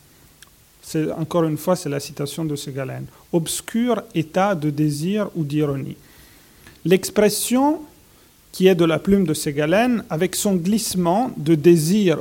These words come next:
ou d'ironie, vous voyez, me semble, me semble révélatrice. L'instant, l'immédiat du désir peut se convertir par la voie de l'écriture en un état de l'esprit en ironie.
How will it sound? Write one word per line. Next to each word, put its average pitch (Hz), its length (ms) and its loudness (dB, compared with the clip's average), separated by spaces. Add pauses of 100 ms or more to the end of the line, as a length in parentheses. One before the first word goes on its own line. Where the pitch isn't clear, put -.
ou 185 140 2
d'ironie, 156 720 2
vous 131 220 -6
voyez, 151 420 -2 (320)
me 165 80 0
semble, 202 520 2 (160)
me 185 120 2
semble 202 340 2
révélatrice. 180 1000 4 (680)
L'instant, 196 800 2
l'immédiat 180 600 4
du 156 120 -2
désir 156 600 0
peut 233 180 0
se - 160 0
convertir 165 1080 -2 (400)
par 165 120 4
la 165 160 6
voie 185 240 6
de 160 80 0
l'écriture 156 680 -2
en 156 140 2
un 160 140 0
état 160 260 2
de 170 100 0
l'esprit 170 600 -2 (180)
en 170 100 2
ironie. 151 460 0